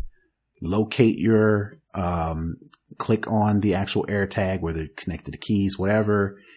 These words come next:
and it'll help you find that lost item. Same thing for, like, on a grander scale for, like, lug-,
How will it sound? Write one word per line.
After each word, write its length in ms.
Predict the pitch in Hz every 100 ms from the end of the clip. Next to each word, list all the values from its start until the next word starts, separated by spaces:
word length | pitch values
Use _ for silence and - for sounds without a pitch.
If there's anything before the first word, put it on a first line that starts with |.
| _ -
and 140 | 95
it'll 140 | 85
help 300 | 85 85 -
you 100 | 87
find 560 | 87 - 123 117 110 104
that 200 | 87 -
lost 300 | - - -
item. 380 | 202 - - -
Same 320 | - 139 147
thing 200 | 147 147
for, 160 | - 143
like, 380 | 139 139 139 -
on 140 | 123
a 60 | 113
grander 460 | 107 139 190 147
scale 440 | 98 - 78 82 90
for, 160 | -
like, 280 | 117 123 147
lug-, 400 | 190 185 107 -